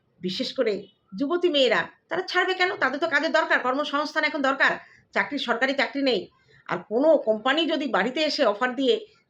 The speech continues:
চাকরির জন্য ফোন করে, মানুষ তো আ-, আহ্লাদে আত্মহারা হয়ে যায়। কিন্তু এখনকার মেয়েরা না, খুব চালাক। আগেকার মতো বোকাশোকা নেই, তাদের অত সহজে পটানো যায় না।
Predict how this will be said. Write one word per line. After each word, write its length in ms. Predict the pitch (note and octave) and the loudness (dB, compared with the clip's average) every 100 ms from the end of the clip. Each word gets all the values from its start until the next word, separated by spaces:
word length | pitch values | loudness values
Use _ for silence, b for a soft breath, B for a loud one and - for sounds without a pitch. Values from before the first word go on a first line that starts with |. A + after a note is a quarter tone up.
| _ | _
চাকরির 340 | E3+ B3 C#4+ | -6 -4 -6
জন্য 220 | C#4+ C4+ | -2 -2
ফোন 220 | A#3 A#3+ A3+ | -4 -4 -2
করে, 280 | F#3 D#3 - _ - | -2 -4 -8 _ -8
মানুষ 300 | D#3 A3+ B3 | -4 -2 -2
তো 60 | |
আ-, 380 | - B3+ - - | -2 -2 -4 -4
আহ্লাদে 340 | G#3 A3+ A#3+ A#3 | 0 2 2 0
আত্মহারা 480 | G3+ - G#3+ F#3+ | -2 -4 -2 -2
হয়ে 120 | E3+ D#3 | -2 -4
যায়। 200 | D3+ - b b _ | -6 -12 b b _
কিন্তু 460 | - C4+ E4+ C4 - _ _ | -6 -2 0 -2 -6 _ _
এখনকার 420 | C3+ - A3+ B3 | -8 -6 -6 -4
মেয়েরা 240 | A#3 A3 B3+ | -2 -2 -2
না, 140 | - | -4
খুব 220 | - A#3+ - | -8 -12 -6
চালাক। 320 | G3+ E3+ D#3 - _ _ _ _ _ _ - | -2 -2 -2 -6 _ _ _ _ _ _ -6
আগেকার 380 | G#3+ C4+ D#4 | -4 -2 -2
মতো 160 | D#4 E4 | 0 -2
বোকাশোকা 460 | B3 A#3 D4 D#4 E4 | -2 -2 -2 0 0
নেই, 340 | D4 F3 - _ _ _ - | 2 0 -6 _ _ _ -4
তাদের 220 | F#3 C#4+ | 2 2
অত 260 | A#3 B3+ | 2 2
সহজে 380 | C#4 A#3 F#3+ A#3 C#4+ | 0 -2 -2 -2 -2
পটানো 300 | F#3 G3+ A#3 | -2 -2 0
যায় 220 | G#3 G#3 | 2 2
না। 220 | G3 D#3+ | 0 -2